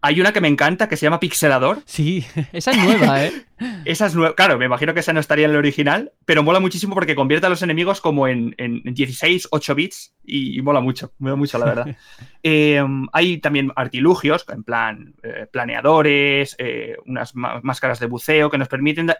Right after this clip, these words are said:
Speaker 1: que nos dan acceso como a, a nuevas zonas que antes no podíamos, eh, acceder, ¿no? Eh, hay dos zonas en el juego especiales que, en las que podemos echar carreras con aerodeslizador, que le dan un poquito de aire fresco a-, al juego,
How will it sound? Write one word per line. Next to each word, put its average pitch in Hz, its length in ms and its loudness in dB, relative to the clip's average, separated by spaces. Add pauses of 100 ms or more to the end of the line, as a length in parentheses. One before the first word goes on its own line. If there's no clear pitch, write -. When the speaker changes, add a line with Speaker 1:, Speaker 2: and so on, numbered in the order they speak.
(120)
Speaker 1:
que 147 80 -6
nos 135 120 0
dan 165 140 2
acceso 190 380 -6
como 143 180 0
a, 120 280 -2
a - 20 -6
nuevas 139 300 0
zonas 151 240 -2
que 139 60 -6
antes 131 180 -6
no 131 100 -4
podíamos, 123 580 -4
eh, 110 300 -16 (160)
acceder, 113 560 -10
¿no? 156 160 -14 (580)
Eh, 147 540 4 (260)
hay 180 140 2
dos 214 140 0
zonas 202 260 2
en 180 80 4
el 156 60 4
juego 180 240 2
especiales 151 720 -2
que, 131 320 -2
en 127 80 -4
las 120 120 -2
que - 60 -10
podemos 143 260 -2
echar 151 220 -2
carreras 156 500 0
con 151 120 -2
aerodeslizador, 131 840 -2 (460)
que - 60 -8
le 123 80 2
dan 139 100 0
un 135 80 -2
poquito 143 260 0
de 131 80 2
aire 131 180 2
fresco 127 280 -4
a-, 123 220 2
al 117 80 -4
juego, 165 360 -2